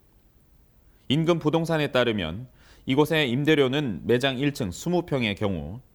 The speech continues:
보증금 오천만 원에서 일억 원,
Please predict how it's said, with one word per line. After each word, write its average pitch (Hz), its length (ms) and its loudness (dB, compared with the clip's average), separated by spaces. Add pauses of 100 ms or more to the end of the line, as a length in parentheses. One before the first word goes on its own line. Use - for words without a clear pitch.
(280)
보증금 139 580 2
오천만 131 480 0
원에서 113 340 0
일억 107 240 2
원, 95 300 -6